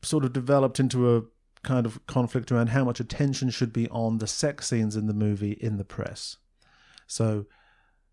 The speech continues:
Olivia Wilde kind of kept talking about the sex scenes repeatedly in all different interviews, and especially emphasizing how great it was to have, she said, "Very often you don't see, like, really good sex in movies and, like, female pleasure being depicted in that way.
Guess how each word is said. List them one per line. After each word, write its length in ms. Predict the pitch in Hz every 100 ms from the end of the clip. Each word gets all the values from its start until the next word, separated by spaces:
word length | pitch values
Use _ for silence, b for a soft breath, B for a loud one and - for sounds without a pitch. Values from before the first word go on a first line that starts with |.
| _
Olivia 340 | 123 123 139 135
Wilde 360 | 123 123 120
kind 180 | 127 123
of 120 | 120
kept 360 | - 151 147 -
talking 320 | 135 135 131
about 240 | 120 117
the 60 | 110
sex 380 | - 120 117 -
scenes 260 | 117 110 113
repeatedly 480 | - 123 - 117
in 100 | 110
all 140 | 110 107
different 760 | 113 107 - 104 101 - - -
interviews, 680 | 131 117 113 104 110 117 - -
and 80 | 127
especially 480 | - 160 156 175 -
emphasizing 880 | 135 139 143 127 113 110 110 107 110
how 640 | - 117 110 110 107 104 - _ _ -
great 400 | 127 135 151 143
it 120 | 123
was 340 | 117 117 113
to 200 | - 120
have, 300 | 113 113 107 - - _
she 80 | 131
said, 340 | 117 110 120 110
"Very 180 | 127
often 220 | 143 127 127
you 80 | 120
don't 220 | 135 135
see, 160 | -
like, 140 | 120 113
really 360 | 117 120 113 107
good 240 | - 127 131
sex 420 | - 123 135 -
in 160 | 139 131
movies 360 | 135 139 156
and, 120 | 120
like, 160 | 107 110
female 580 | - 131 123 120 117 117
pleasure 480 | - 123 117 131 123
being 300 | 123 117 117
depicted 500 | 120 - 117 127 120
in 120 | 113
that 200 | 113 113
way. 320 | 113 120 170